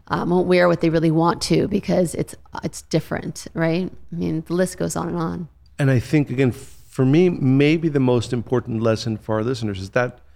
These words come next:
Speaker 2: is that one, right? Ask yourself the question, how much are you enjoying life? How much are you allowing yourself to enjoy life? And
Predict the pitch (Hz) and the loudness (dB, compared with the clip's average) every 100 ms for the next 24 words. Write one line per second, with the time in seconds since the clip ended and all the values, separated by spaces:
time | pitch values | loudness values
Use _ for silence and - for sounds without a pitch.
0 | - _ - 117 98 123 - 98 104 120 | -20 _ -6 -4 0 0 0 -4 -2 -2
1 | 123 - _ _ - 170 - 156 156 143 | -4 -10 _ _ -4 -4 -4 -2 -2 -4
2 | - 139 135 110 104 117 - _ _ _ | -2 -2 -2 -4 -4 -6 -14 _ _ _
3 | _ _ - - - 143 139 135 - 127 | _ _ -10 -6 0 4 4 4 0 -2
4 | 120 110 117 117 113 113 113 110 113 101 | 0 2 2 2 0 2 2 2 0 -2
5 | - - - - - _ _ - 123 143 | -8 -20 -20 -20 -20 _ _ -6 2 2
6 | 131 135 123 120 117 113 143 131 104 - | 2 4 4 4 4 2 2 2 0 -4
7 | - - _ - - - - 110 101 107 | -6 -8 _ -20 -20 -20 -6 -4 0 0
8 | 107 127 143 135 | 0 0 0 -2